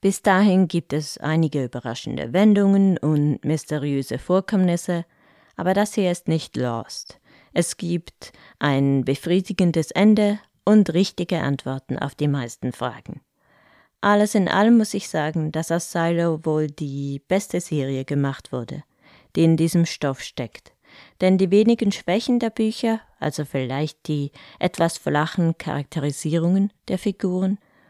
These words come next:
wurden ausgebügelt. Dazu wurde das Erzähltempo etwas gedrosselt, aber die Serie ist meines Erachtens immer noch sehr spannend, so wie die Buchvorlage. Wenn ich daran denke, was jetzt erst noch kommt,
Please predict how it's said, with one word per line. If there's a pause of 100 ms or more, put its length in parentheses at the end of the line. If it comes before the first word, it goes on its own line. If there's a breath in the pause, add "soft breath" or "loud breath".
(120 soft breath)
wurden
ausgebügelt. (460 soft breath)
Dazu
wurde
das
Erzähltempo
etwas
gedrosselt, (400)
aber
die
Serie
ist
meines
Erachtens
immer
noch
sehr
spannend, (260)
so
wie
die
Buchvorlage. (760 soft breath)
Wenn
ich
daran
denke,
was
jetzt
erst
noch
kommt,